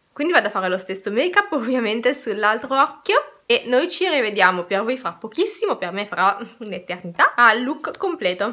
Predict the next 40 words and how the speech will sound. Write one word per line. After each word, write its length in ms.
E 200
voilà, 540
eccomi 360
di 120
ritorno 560
con 280
entrambi 600
gli 140
occhi 260
fatti. 380
In 100
realtà 420
ho 60
le 140
ciglia 320
che 120
si 140
stanno 380
ancora 320
un 100
pochino 420
asciugando, 1000
ma 180
direi 380
comunque 440
di 100
passare 500
alle 220
labbra 500
e 140
vado 300
ad 180
applicare 880
la 120
Melted 460
Matte 640
nella 360
colorazione 1160
Gingerbread 680
Girl. 520